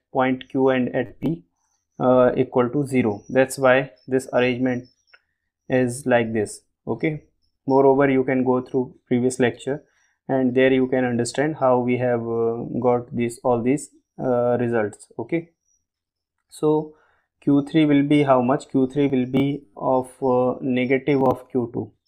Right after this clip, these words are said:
if you remember the derivation. So it is four, so our answer here I will write minus four. And what should I write for Q four? From minus three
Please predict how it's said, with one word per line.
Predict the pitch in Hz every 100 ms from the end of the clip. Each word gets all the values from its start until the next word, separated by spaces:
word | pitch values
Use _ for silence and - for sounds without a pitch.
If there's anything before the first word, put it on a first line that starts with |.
| _ -
if | 127
you | 131
remember | 123 120 120 127
the | 127 113
derivation. | 117 113 113 120 135 156 _ _ _ _ _
So | _ - 156 156 156 - - - _ _ _
it | 135 139
is | 147 147
four, | - 147 156 156
so | 156 151
our | 143 131 139
answer | 135 - 143
here | 131 139 143
I | 139 127
will | 131
write | 127 131 147 127
minus | 120 120 -
four. | - 139 156 - _ _ _ _ -
And | 135 147 147 -
what | - 143 143
should | 165
I | 151 143
write | 131 127 127
for | 135 -
Q | 123 117
four? | 117 110
From | - 143 151 147
minus | 127 131 147 147
three | - 147 117 120